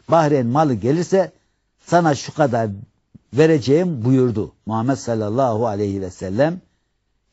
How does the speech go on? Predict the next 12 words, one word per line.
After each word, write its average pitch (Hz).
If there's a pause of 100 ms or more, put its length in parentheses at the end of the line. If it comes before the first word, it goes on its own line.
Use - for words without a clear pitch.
kime? 147
Cabir 120
bin 139
Abdullah'a. 113
Nebi 151
Aleyhisselam 175
vefat 156
edinceye 139
kadar 98
Bahreyn'de 113
mal 139
gelmedi. 117